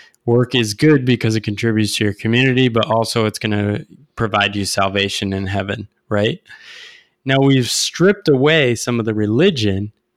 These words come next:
and work has almost become the religion itself, I think. And I think this is where it's dangerous. And you, you see two groups of people that are suffering acutely,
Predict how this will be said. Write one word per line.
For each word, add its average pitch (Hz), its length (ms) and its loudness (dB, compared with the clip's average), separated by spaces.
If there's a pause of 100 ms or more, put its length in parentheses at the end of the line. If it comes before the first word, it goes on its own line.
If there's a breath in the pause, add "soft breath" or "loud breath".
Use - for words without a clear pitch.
and 123 460 0
work 160 440 2
has 117 180 2
almost 117 260 0
become 110 320 -2
the 107 80 0
religion 104 500 0
itself, 151 720 -4 (580)
I 110 140 -2
think. 104 480 -6 (300)
And 127 100 0
I 127 100 2
think 208 360 0
this 175 240 2
is 139 100 -2
where 127 200 2
it's 104 200 -2
dangerous. 156 640 -2
And 143 240 0
you, 139 400 0
you 143 160 0
see 156 260 -2
two 196 280 0
groups 180 320 0
of 143 120 -2
people 104 560 -4 (600 soft breath)
that 123 120 0
are 120 120 2
suffering 107 880 -2 (160)
acutely, - 800 -6